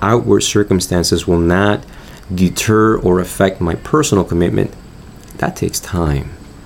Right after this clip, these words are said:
And that's why I'm careful to rush people into, "I want to get baptized, Pastor." Awesome. Sometimes the delaying of the baptism, for me personally, has helped me understand the person's level of commitment.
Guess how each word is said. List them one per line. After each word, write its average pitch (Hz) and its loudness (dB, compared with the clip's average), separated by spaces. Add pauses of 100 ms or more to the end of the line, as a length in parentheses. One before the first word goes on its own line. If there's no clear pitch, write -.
(600)
And 95 4
that's 147 2
why 123 2
I'm 107 0
careful 131 2
to - -2
rush 92 2
people 95 0
into, 90 0 (160)
"I 135 0
want 135 4
to 127 4
get 113 2
baptized, 107 0
Pastor." 87 0 (100)
Awesome. 135 2 (400)
Sometimes 147 2 (100)
the 98 4
delaying 107 4
of 123 0
the 131 2
baptism, 139 2
for 120 0
me 120 6
personally, 104 2
has 98 0
helped 120 0
me 110 4
understand 95 2 (280)
the 95 4
person's 98 2
level 90 4
of - -2
commitment. 87 2